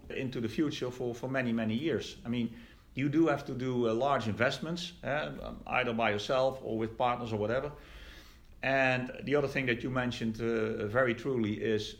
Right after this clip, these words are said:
we're looking at, let's say, the employment for our, uh, for our staff. I think that's another, uh, major thing for, for V D L, and, and one of the very nice things about V D L employment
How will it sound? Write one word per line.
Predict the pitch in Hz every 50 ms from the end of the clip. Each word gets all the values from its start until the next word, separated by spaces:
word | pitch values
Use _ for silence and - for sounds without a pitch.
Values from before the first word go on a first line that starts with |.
| - - 131
we're | 131 143 143 135
looking | 135 139 139 143 123 113 110
at, | 110 107 107 - - - -
let's | 117 117 110 -
say, | - 113 110 107
the | 104 107 107
employment | 104 107 - 151 156 151 139 123 113 113
for | - - 120 110
our, | 113 110 107 104 101 101 101
uh, | 98 98 101 101 101 107
for | 104 - 123
our | 117 104 95
staff. | - - - 131 143 165 165 - - - - - - - - - - - - -
I | - 117
think | - 127 117 113
that's | 113 110 -
another, | 131 135 139 131 123 113 110 117 113 110 107 107 110 - - 92 98
uh, |
major | 104 117 131 147 135 120 117
thing | 107 - 135 120 110 104
for, | 107 - 117 113 110 107 104
for | - 117
V | 98 110 113 104
D | 107 107
L, | 110 120 127 135 -
and, | 113 117 113 110 110
and | 113 110 110 104
one | 107 117 117
of | 113 107
the | 104
very | 101 104 123 127 127 123
nice | 120 113 110 101 -
things | - 113 107 101
about | 98 104 101 107 -
V | 104 110
D | 110 113 113
L | 110 104 95 92 - - - - - - - - - - - - -
employment | - 113 107 139 165 180 170 160 139 117 104 104